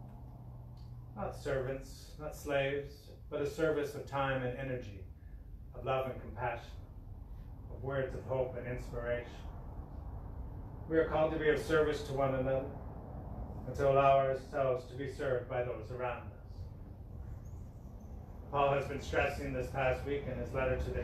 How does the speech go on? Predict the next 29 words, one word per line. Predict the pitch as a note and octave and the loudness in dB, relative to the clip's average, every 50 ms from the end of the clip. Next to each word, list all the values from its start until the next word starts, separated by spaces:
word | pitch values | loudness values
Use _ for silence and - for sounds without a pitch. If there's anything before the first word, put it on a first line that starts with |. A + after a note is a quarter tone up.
| - C3 | 0 0
Corinthians | C3+ C3+ B2+ - B2 B2 B2 B2 - - - - - - - - - | 0 0 0 0 0 -2 0 0 -2 -2 -2 -2 -2 -2 -2 -2 -2
our | - | -2
interpersonal | B2+ C#3+ D3+ D3+ E3 E3 D#3+ D#3 D3 D3+ - C#3 - C#3 C#3 C3 - | -2 -2 -2 2 4 4 4 4 4 2 2 2 0 0 -2 -2 0
connection | - C#3 C#3+ C3+ - - - - - | 0 0 0 2 2 0 -2 -2 -4
to | - - - - - | -4 -4 -4 -4 -4
each | - - | -4 -4
other, | - - - - - - - - - - - - - - - - - - - - | -2 -2 -2 -4 -6 -6 -8 -8 -8 -6 -6 -6 -6 -8 -8 -8 -8 -8 -6 -4
that | B2+ B2 | -4 -2
we | B2 C#3 C#3 | 0 2 2
are | B2+ B2+ B2 - - | 4 4 2 2 -2
connected | - C3 C3+ C#3+ D3 D3+ - - - - - | -4 -2 -2 0 -2 -2 -2 -4 -6 -4 -2
to | C#3+ C#3+ | 0 0
each | C#3 C3 - | 2 2 0
other | C#3 C3+ B2+ B2+ B2+ | 0 0 2 4 4
as | B2 B2 B2 | 4 2 0
the | - - | -2 -4
body | - A#2+ A#2+ A#2 A2+ A2 A2 A2+ | -2 -2 0 0 -2 -4 -6 -8
of | A2+ - - | -10 -10 -8
Christ. | A#2+ - - - - - - - - - - - - - - - - - - - - - - - - - - - - - - - - - - - - - - - - - - - - - - - - - - | -8 -8 -8 -8 -10 -14 -16 -16 -18 -18 -18 -18 -18 -18 -18 -18 -18 -18 -18 -18 -18 -20 -20 -20 -20 -20 -20 -18 -18 -18 -20 -20 -20 -20 -20 -18 -20 -20 -18 -18 -18 -18 -18 -16 -16 -16 -16 -16 -16 -10 -4
So | - D3 | 0 2
how | - - F#3+ G3+ G#3 | 4 6 6 6 6
are | G3 | 6
we | F#3 F3+ D#3+ | 6 6 4
doing | D3+ C#3+ D#3 E3 D#3+ D3+ | 4 4 6 6 6 6
with | D3 C#3 C3+ C#3+ | 4 2 2 4
our | C3 B2+ B2 | 4 4 4
service | B2 - C#3+ C#3 C3+ B2 B2 A#2+ - - - - - - - - - | 4 2 2 2 2 2 0 -2 -6 -8 -12 -14 -14 -16 -16 -14 -8
to | - C3 C3 B2 | -2 2 2 4
others? | - - - - | 4 2 0 -6